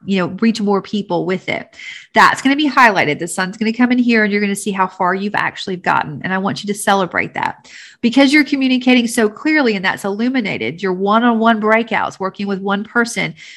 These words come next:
you're gonna notice that you get a lot done with that. Those one-on-one, you know, breakouts and, like, "Let's you and I plan" is gonna help you take something to the group and move the group forward in a new way. So it definitely is about relationships, but it kinda,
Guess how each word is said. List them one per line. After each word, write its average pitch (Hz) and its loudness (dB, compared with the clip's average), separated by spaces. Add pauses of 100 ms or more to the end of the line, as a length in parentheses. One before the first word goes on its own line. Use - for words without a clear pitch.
(100)
you're 226 2
gonna 240 4
notice 220 4
that 202 -2
you 214 -2
get 208 -2
a 202 0
lot 202 2
done 220 0
with 190 -6
that. - -8 (240)
Those 220 2
one-on-one, 226 0
you 214 -2
know, 196 -2
breakouts 214 0
and, 208 -16
like, 185 -8
"Let's 190 -6
you 226 2
and 202 2
I 190 4
plan" 214 0
is 220 -4
gonna 208 -2
help 220 -2
you 202 -6
take 214 -4
something 208 -4
to - -12
the 208 2
group 214 2
and 190 -2
move 208 2
the 208 0
group 208 0
forward 196 -2
in 190 -8
a 190 -8
new 180 -8
way. 143 -2 (320)
So 220 2
it 190 2
definitely 262 4
is 254 2 (320)
about 220 4
relationships, 233 -2
but 220 -4
it - -2
kinda, 233 0